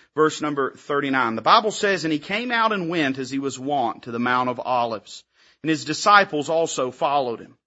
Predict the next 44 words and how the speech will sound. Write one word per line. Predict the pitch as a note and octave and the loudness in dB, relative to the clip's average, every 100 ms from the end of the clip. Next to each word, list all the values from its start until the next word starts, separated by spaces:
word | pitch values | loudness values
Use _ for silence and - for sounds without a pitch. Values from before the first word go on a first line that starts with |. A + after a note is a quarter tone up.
| _ _ _ - | _ _ _ -10
And | B2+ | -4
when | G#3+ | -2
he | G3 | 0
was | F3+ | 4
at | G3 A#3+ | 4 4
the | G#3 | 0
place, | - G#3+ C#3+ D3+ - | 0 2 2 -2 -8
he | |
said | D3 F#3+ F#3+ | -6 0 2
unto | F3 D3 | 2 2
them, | C#3 D3 | 0 -2
Pray | - G3 G#3+ D#3 D3 | 0 2 2 2 -2
that | D3 C#3+ D3+ | -2 -2 -4
ye | D3+ | -4
enter | D#3 E3 | -2 -2
not | F3 F3+ D#3+ B2 B2 | 2 4 6 4 2
into | C3+ B2 | -4 -4
temptation. | C3+ B2+ - C3+ B2 - - _ _ _ _ - | -6 -8 -4 -4 -4 -8 -16 _ _ _ _ -6
And | C#3+ | -2
he | F3+ | 0
was | D#3+ | 0
withdrawn | E3 - D3 F#3 A3+ A3+ | -4 -4 0 6 6 4
from | - D3+ | 2 0
them | D3 C#3+ | 2 2
about | D#3 D3+ | 4 4
a | D3+ | 4
stone's | - - G3 G#3+ F#3 - | 0 0 0 0 -4 -6
cast, | - B2+ A2+ A#2+ - - _ _ _ | 0 2 2 0 -6 -18 _ _ _
and | A#2 B2 | -8 -2
kneeled | D3+ D#3+ D3+ | 0 0 2
down | F3 D#3 C3 B2+ | 2 4 2 0
and | C3 | -6
prayed, | - C#3 G2+ G2+ - _ _ _ _ | -4 -4 -4 -8 -16 _ _ _ _
saying, | - D#3+ D3+ | 2 4 4
Father, | D#3 F3 F#3 F#3+ G#3+ | 4 6 8 8 4
if | - | 4
thou | F3 F3 | 6 6
be | F3+ | 4
willing, | F3 G#3+ F#3 D#3+ F#3+ | 2 4 6 4 0
remove | D3 D#3+ F3 D#3+ | -2 0 0 0
this | E3 E3 - | -4 -4 2
cup | G3+ F#3+ - | 4 4 0
from | E3 C#3+ | -6 -2
me. | B2+ G2+ | -2 -4